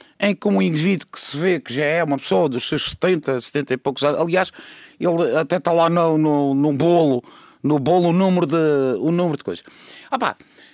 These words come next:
vêm as velas e vem o bolo e está a família e vê-se que estão ali filhos e estão genros e estão noras e netos e tal. E,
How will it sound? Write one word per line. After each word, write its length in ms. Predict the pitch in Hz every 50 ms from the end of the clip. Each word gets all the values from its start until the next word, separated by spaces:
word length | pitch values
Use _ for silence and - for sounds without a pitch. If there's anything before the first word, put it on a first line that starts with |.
| _ _ _ _ _ -
vêm 280 | 156 190 185 175 165
as 120 | 131 113 104
velas 640 | 117 160 220 233 240 240 226 202 202 202 165 143
e 80 | 160 156
vem 220 | 127 147 131 131
o 40 | 135 117
bolo 600 | 104 101 139 196 233 254 247 240 226 208 190 185
e 80 | 170
está 220 | 151 - - 143 131
a 20 |
família 720 | - - - 123 117 131 170 220 240 226 208 185 175 165 156
e 140 | 151 143 127
vê-se 240 | 123 143 139 -
que 60 | - -
estão 160 | - 151 147
ali 180 | 151 147 131
filhos 400 | - - - 196 226 220 190 151
e 60 | 147 143
estão 220 | - - 135 123
genros 440 | 104 98 156 202 220 220 175 - 139
e 40 | 147
estão 180 | - - 131 120
noras 460 | 127 165 202 214 196 175 160 131 123
e 100 | 123 113
netos 440 | 120 170 226 240 214 - - 139 135
e 60 | 123
tal. 320 | - 220 233 226 202 180
E, 60 | 180